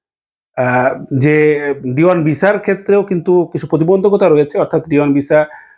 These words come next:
আপনাকে আসলে অবশ্যই, অবশ্যই যেটা ইতিপূর্বে বলেছিলাম যে সরকারের যে নিয়ম রয়েছে, আপনাকে যে কোম্পানিতে আসতে হবে সেই কোম্পানির মাধ্যমে থাকতে হবে, সেই কোম্পানির কন্ট্রাক্ট আপনাকে সম্পন্ন করতে হবে, সবকিছু মিলে একটি প্রতিবন্ধকতা আসছে এবং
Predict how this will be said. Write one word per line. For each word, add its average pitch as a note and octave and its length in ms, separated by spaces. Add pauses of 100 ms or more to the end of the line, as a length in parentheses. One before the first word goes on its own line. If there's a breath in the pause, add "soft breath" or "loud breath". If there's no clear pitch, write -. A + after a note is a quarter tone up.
(200 loud breath)
আপনাকে C#3 280
আসলে C#3 300
অবশ্যই, D#3 320
অবশ্যই F#3+ 300
যেটা E3 180
ইতিপূর্বে D3+ 320
বলেছিলাম G3+ 440
যে E3+ 120
সরকারের F3 720 (460 soft breath)
যে E3 500
নিয়ম F#3 360
রয়েছে, D#3 320
আপনাকে C#3 340
যে C#3+ 100
কোম্পানিতে D3 420
আসতে D3+ 220
হবে F#3 120
সেই D#3 120
কোম্পানির D#3 400
মাধ্যমে F3 300
থাকতে E3+ 300
হবে, G3 280 (380 loud breath)
সেই D3 120
কোম্পানির E3 420
কন্ট্রাক্ট E3+ 580
আপনাকে E3 300
সম্পন্ন F3 380
করতে F#3+ 260
হবে, G3+ 100
সবকিছু G3 380
মিলে A3+ 120
একটি G3+ 140
প্রতিবন্ধকতা D#3 520
আসছে C3 160
এবং G3 160